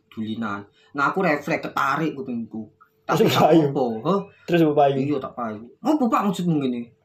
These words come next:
Speaker 1: Tindikmu lho, Cok, nang kelas. Ya, gak usah narik-narik. Akhirnya wong metu, Kak.
Speaker 2: Padahal kon niku areke nangisan, Cok. Tapi kon kok moro-moro spontan kendel, kon.
Speaker 1: S M K, peran ke S M P, aku biasa S M P ku wedian, terus S M K ku kenal karo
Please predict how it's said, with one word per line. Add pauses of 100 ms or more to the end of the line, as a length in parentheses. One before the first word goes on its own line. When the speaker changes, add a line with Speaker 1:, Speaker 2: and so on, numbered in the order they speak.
Speaker 1:
Tindikmu
lho,
Cok,
nang
kelas.
Ya,
gak
usah
narik-narik. (160)
Akhirnya
wong
metu,
Kak.
Speaker 2:
Padahal
kon
niku
areke
nangisan,
Cok.
Tapi
kon
kok
moro-moro
spontan
kendel,
kon. (200)
Speaker 1:
S
M
K, (480)
peran
ke
S
M
P,
aku
biasa
S
M
P
ku
wedian,
terus
S
M
K
ku
kenal
karo